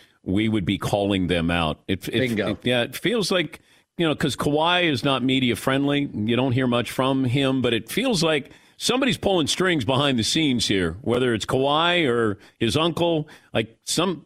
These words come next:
Speaker 1: something's going on there, and it doesn't seem like he gets a lot of blame.
Speaker 2: No, he doesn't. I think maybe being aloof has something to do with the fact that you said he's really not that engaging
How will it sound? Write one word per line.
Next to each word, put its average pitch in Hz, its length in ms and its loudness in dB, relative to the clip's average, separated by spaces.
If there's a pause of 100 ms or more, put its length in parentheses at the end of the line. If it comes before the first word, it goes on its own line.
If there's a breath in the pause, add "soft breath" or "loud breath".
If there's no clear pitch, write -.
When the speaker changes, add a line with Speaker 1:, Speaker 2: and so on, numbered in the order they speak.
Speaker 1:
something's 202 480 0
going 123 260 2
on 113 220 2
there, 85 400 0
and 113 100 2
it 98 80 -2
doesn't 147 220 0
seem 139 200 0
like 120 200 0
he 131 100 0
gets 117 220 -2
a 107 40 2
lot 95 220 2
of 73 60 -4
blame. 78 340 0 (380)
Speaker 2:
No, 165 360 2
he 143 160 2
doesn't. 139 380 2
I 113 80 0
think 123 180 -2
maybe 120 260 0
being 120 260 0
aloof 113 460 0
has 98 140 -2
something 117 340 -2
to 95 100 -2
do 104 140 0
with 104 120 -2
the 98 80 -4
fact 117 240 -2
that 98 100 -6
you 110 140 0
said 113 160 -2
he's 95 160 -4
really 120 160 0
not 110 160 -2
that 113 120 0
engaging 107 580 -2